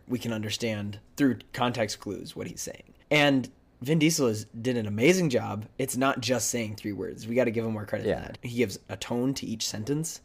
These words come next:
Speaker 1: He, he was given a script for what Groot is actually saying, and so he can
Speaker 2: I
Speaker 1: read
Speaker 2: wanna
Speaker 1: it in
Speaker 2: read
Speaker 1: that
Speaker 2: the
Speaker 1: way.
Speaker 2: script.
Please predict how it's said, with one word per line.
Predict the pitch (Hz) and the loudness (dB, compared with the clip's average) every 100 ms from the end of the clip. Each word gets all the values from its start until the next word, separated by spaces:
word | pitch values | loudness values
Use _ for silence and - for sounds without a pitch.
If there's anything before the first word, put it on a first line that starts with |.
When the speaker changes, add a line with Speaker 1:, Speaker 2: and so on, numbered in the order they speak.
| - | -18
Speaker 1:
He, | - 123 | -4 -2
he | 131 151 | 2 2
was | 151 | 4
given | 139 202 | 6 6
a | 147 | 4
script | - 135 - | 2 2 0
for | - | -2
what | 113 101 | -2 0
Groot | 135 113 | 0 0
is | |
actually | 110 110 - 95 | -4 -6 -10 -8
saying, | 95 113 104 87 90 | -6 -4 -6 -10 -12
and | 110 | -10
so | 107 107 | -8 -8
he | 107 | -8
can | - 95 | -10 -8
Speaker 2:
I | |
Speaker 1:
read | 117 120 | 0 0
Speaker 2:
wanna | 85 | 0
Speaker 1:
it | 80 | 0
in | |
Speaker 2:
read | 82 | -2
Speaker 1:
that | 80 - | -4 -4
Speaker 2:
the | |
Speaker 1:
way. | 107 | -4
Speaker 2:
script. | - - | -4 -6